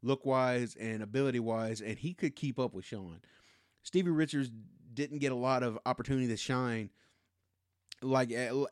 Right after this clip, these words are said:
as he deserved to. I mean, most of the time in E C W, he was a lackey. In W C W, he was a lackey. When he went to the W W F, they were using him mainly as cannon fodder, as jobbers, and he was, you know, regulated to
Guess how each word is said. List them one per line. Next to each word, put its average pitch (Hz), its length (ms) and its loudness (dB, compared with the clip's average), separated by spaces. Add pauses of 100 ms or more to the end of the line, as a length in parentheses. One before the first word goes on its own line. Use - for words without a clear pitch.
(120)
as 139 180 4
he 143 140 4
deserved 120 400 2
to. 113 220 0
I - 20 0
mean, 113 220 0
most 135 240 2
of 113 120 -6
the 110 60 -8
time 127 240 2
in 120 80 0
E 127 80 2
C 120 140 -2
W, 120 200 4
he 123 100 2
was 113 120 0
a 107 60 -2
lackey. 113 500 0 (320)
In 101 160 -6
W 127 220 4
C 131 80 -6
W, 123 400 4
he 117 240 0
was 110 160 -2
a 110 40 -2
lackey. 113 540 -2 (400)
When 113 100 -4
he 117 80 0
went 131 140 0
to 127 60 -4
the 123 80 0
W 127 220 0
W 127 320 2
F, 120 120 -2
they 117 100 0
were 117 60 0
using 117 280 2
him 120 200 0
mainly 123 560 2 (280)
as 107 280 -4
cannon 127 380 0
fodder, 117 560 0
as 107 140 -4
jobbers, 120 720 0
and 113 260 -2
he 117 160 -2
was, 113 420 -2
you 117 120 -2
know, 110 320 -2
regulated 120 600 0
to 113 320 -2